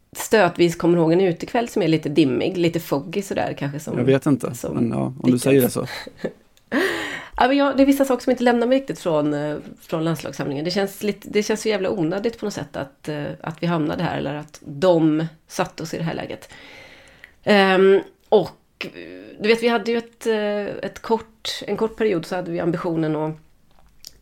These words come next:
Speaker 1: döda lite fotbollsklyschor i den här podden. Alltså sånt där som folk säger fast de, bara för att de hör andra säga det, eller ja, det har bara blivit en sanning på något sätt. Ja, och jag har en liten sån med mig från, eh, Sevilla faktiskt. När Jan Andersson säger efter matchen,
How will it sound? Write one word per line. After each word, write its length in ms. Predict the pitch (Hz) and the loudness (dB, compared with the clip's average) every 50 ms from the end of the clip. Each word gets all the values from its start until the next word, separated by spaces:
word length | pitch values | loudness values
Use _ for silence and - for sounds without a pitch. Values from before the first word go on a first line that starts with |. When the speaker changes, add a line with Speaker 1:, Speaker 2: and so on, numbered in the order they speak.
| - _ | -16 _
Speaker 1:
döda 420 | - 208 196 175 156 175 165 147 165 | 2 2 2 2 2 0 -2 -2 0
lite 200 | 160 165 165 - | 0 -2 -2 -2
fotbollsklyschor 800 | - 202 190 190 - 147 - - - 190 202 - - - 269 | -2 -2 -2 -2 -6 -8 -6 -4 -2 -2 -2 -2 0 0 2
i 60 | 262 254 | 4 4
den 120 | 233 208 | 2 2
här 140 | 185 160 156 156 | 0 -4 -6 -8
podden. 360 | - - - - - - - - | -10 -12 -12 -10 -12 -14 -12 -10
Alltså 180 | - 175 160 160 | -8 -8 -8 -4
sånt 160 | 165 190 175 | -4 -2 0
där 120 | 165 165 160 | 0 0 0
som 140 | 165 160 | 0 0
folk 180 | 156 151 160 160 | -2 -2 -4 -4
säger 600 | - - 180 160 151 - 156 160 160 147 160 170 170 - _ _ _ _ _ _ | 0 2 2 2 4 2 2 0 0 0 -2 -6 -10 -12 _ _ _ _ _ _
fast 320 | _ - 165 156 - - - | _ -6 -6 -6 -6 -6 -2
de, 300 | 165 156 147 143 147 151 - - _ _ - - - - _ _ | -2 0 0 0 -2 -4 -6 -10 _ _ -20 -20 -20 -20 _ _
bara 140 | - 190 180 | 2 2 2
för 100 | 180 180 | 2 2
att 40 | - | -2
de 80 | 165 | 0
hör 100 | 170 170 | 0 0
andra 220 | 175 170 165 160 160 | 0 0 0 -2 -2
säga 280 | - 185 180 175 190 | -4 -4 -4 -4 -4
det, 60 | 226 240 | -4 -2
eller 120 | 208 175 | -2 -2
ja, 100 | - - | -2 -2
det 100 | 151 147 | 0 2
har 60 | 180 180 | 2 2
bara 120 | 185 180 | 2 2
blivit 200 | 180 185 175 165 | 2 0 0 -2
en 100 | 196 190 | -4 -4
sanning 280 | - 214 175 143 123 135 | -4 -4 -4 -4 -6 -8
på 100 | - 135 | -10 -12
något 80 | 160 | -10
sätt. 220 | 160 - 151 - - - - - - - - - - - - | -10 -10 -12 -14 -16 -20 -20 -20 -20 -20 -20 -20 -20 -14 -2
Ja, 140 | - 202 208 | 2 2 4
och 100 | - 214 226 | 6 6 6
jag 40 | |
har 60 | 233 247 | 6 6
en 60 | 254 | 4
liten 180 | 240 226 220 | 2 0 0
sån 160 | 180 180 175 170 | 0 2 2 2
med 140 | 170 160 | 2 2
mig 100 | 160 165 | 0 0
från, 480 | 165 - - 156 151 151 143 156 151 151 | -2 -2 -4 -6 -4 -4 -4 -4 -4 -4
eh, 160 | 156 156 147 147 151 - - - - - | -6 -6 -8 -8 -10 -12 -12 -14 -16 -8
Sevilla 340 | - - 196 170 170 180 | -4 0 2 2 2 0
faktiskt. 600 | 185 185 165 - - 143 156 - - - - - - _ _ _ _ - - _ _ - | 0 -4 -8 -8 -10 -12 -12 -14 -16 -20 -20 -20 -20 _ _ _ _ -20 -20 _ _ -10
När 160 | - 294 165 | -4 0 2
Jan 180 | 175 180 175 185 | 2 4 4 4
Andersson 400 | 190 185 175 180 175 - 180 175 | 6 4 4 2 2 -2 -2 -4
säger 200 | 170 180 156 151 | -2 -2 0 0
efter 260 | - 156 - - 160 | 0 -2 0 0 2
matchen, 560 | 165 170 - 143 - - 156 139 143 143 151 | 2 2 0 -2 -6 -4 -2 -2 0 0 -2